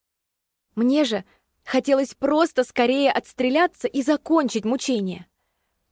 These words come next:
Кастинги — это явно не моё.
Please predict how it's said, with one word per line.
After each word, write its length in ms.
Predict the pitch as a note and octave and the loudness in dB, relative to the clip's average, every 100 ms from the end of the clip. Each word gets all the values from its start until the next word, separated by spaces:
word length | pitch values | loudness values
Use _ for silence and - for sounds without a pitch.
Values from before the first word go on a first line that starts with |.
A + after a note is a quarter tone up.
| - | -4
Кастинги — 760 | A3+ D4 D4 D#4+ D#4 C4+ C#4+ B3+ - - | 0 0 0 -2 -2 0 -2 -4 -16 -6
это 260 | - A#3 A3+ | -2 0 0
явно 560 | G#3+ D#3+ F3+ G3 G3+ G#3+ | -2 0 0 0 -2 -2
не 160 | G3 | -2
моё. 420 | F#3 F3 D#3 D#3 | -2 -4 -10 -14